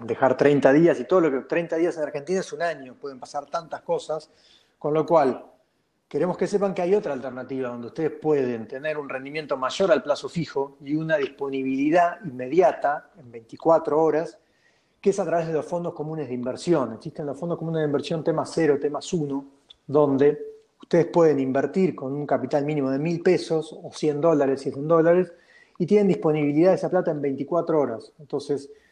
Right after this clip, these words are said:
comparado con Mercado Pago, sí, Mercado Pago tenés disponibilidad inmediata y te da el dieciocho. Este fondo común tenés disponibilidad en veinticuatro horas y te rinde el treinta y tres.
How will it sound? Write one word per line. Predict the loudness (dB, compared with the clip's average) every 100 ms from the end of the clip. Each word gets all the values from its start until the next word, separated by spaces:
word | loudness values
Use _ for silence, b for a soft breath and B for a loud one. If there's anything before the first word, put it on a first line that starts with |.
| b b
comparado | 0 4 6 6
con | 2
Mercado | 0 0 0 2
Pago, | 4 4
sí, | 0 -6
Mercado | -8 -8 -6 -6
Pago | -4 -4
tenés | -6 -10
disponibilidad | -12 -12 -10 -8 -6
inmediata | -6 0 0 0 -4
y |
te | -4
da | -4
el | -4
dieciocho. | -6 -6 -12 -14 -18 _ _
Este | -10 -8
fondo | -6 -4 -4
común | -2 0 0 0 B B B
tenés | -6 -4
disponibilidad | -4 -4 0 0 0
en |
veinticuatro | -4 -6 0 0 2 2
horas | 4 2 -2
y | -10
te | -8 -6
rinde | -4 -4
el |
treinta | -4 -4 -4
y | -2
tres. | -4 -6 -10